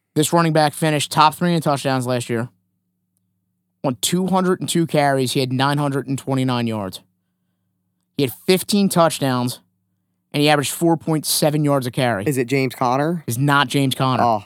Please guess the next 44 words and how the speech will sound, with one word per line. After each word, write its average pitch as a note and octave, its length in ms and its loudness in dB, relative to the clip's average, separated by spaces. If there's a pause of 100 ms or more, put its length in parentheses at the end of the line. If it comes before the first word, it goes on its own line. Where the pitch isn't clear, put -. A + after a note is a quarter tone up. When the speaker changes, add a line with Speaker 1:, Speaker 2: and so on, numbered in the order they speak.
(120)
Speaker 2:
fuck. G#2+ 280 -2 (1500)
I D3+ 120 4
actually F3+ 360 4
don't D#3 160 2
know. D#3+ 40 2
This D3+ 180 2
player E3 300 4
might C3+ 180 2
not E3+ 160 6
be F3 120 8
on - 120 6
my F3 140 8
Speaker 1:
Everyone - 60 4 (100)
Speaker 2:
list C#3 200 0
'cause C3 60 -4
I'm B2+ 80 0
looking C3+ 180 4
at D#3 60 6
my A#2 140 0
stats. A2+ 60 -8
Speaker 1:
forgets. C#3 640 2 (720)
And C#3+ 140 2
he D#3 160 4
is C#3+ 120 2
just D3 240 -2
primed D#3 640 2
to D3+ 100 0
have C#3 200 2
more C#3+ 280 0
carries D3 440 2
this C3+ 240 -2
year C3 280 -2
and C3 120 -4
have C3 100 0
a B2+ 40 0
bigger C3 380 2
role C3+ 200 0
this C3+ 220 0
year, C3+ 120 2
even C#3 260 0
in C3 100 0
the A#2+ 60 -4
passing B2+ 440 -2
game. G#2 260 -4